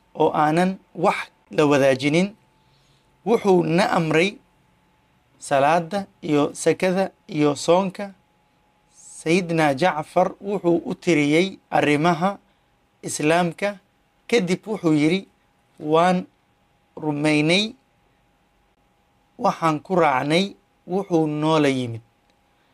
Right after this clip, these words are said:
Ilaahay keligiisa ayaan caabudnay, waxna lama wadaajinin. Wuxuu naga xarimayna waan xarimnay, wuxuu noo xalaaleeyeyna waan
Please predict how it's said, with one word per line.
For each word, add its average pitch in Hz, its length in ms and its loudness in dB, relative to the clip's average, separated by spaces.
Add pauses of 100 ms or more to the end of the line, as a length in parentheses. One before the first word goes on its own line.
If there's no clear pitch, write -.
(1000)
Ilaahay 165 520 2 (320)
keligiisa 151 680 0
ayaan 151 440 2
caabudnay, 143 640 0 (800)
waxna 156 460 -2 (160)
lama 160 340 0
wadaajinin. 143 640 0 (640)
Wuxuu 165 380 0
naga 165 420 0
xarimayna 156 680 0 (440)
waan 147 420 0 (220)
xarimnay, 143 560 -2 (460)
wuxuu 175 440 -2 (480)
noo 165 240 -2
xalaaleeyeyna 156 800 2 (520)
waan 156 340 0